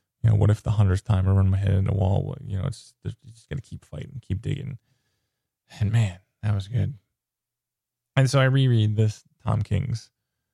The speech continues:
Batman Booster Gold story, and I feel like, I mean, it's definitely a different Booster Gold.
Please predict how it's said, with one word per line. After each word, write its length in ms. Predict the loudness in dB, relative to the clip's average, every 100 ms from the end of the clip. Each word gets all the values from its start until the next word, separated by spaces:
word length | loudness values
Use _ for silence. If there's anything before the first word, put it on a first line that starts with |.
| _ _ _ _
Batman 300 | 2 4 2
Booster 340 | 0 -6 -10 -2
Gold 220 | -2 -2
story, 420 | -8 -6 -6 -6
and 440 | -2 -2 0 -2 -6 _ _ _ _ _ _ _ _ _ _ _ _ _ _ _ _ _ _ -8
I 100 | -8
feel 340 | -6 0 2
like, 460 | 2 2 0 -6 _ _ _ _ _ _ _ _ _ _ _ _ _ _ _ _ _ _ 0
I 60 |
mean, 120 | 2 4
it's 140 | 2
definitely 360 | 0 2 2 2
a 40 |
different 280 | 2 0 -2
Booster 280 | -4 -6 -12
Gold. 260 | -16 -16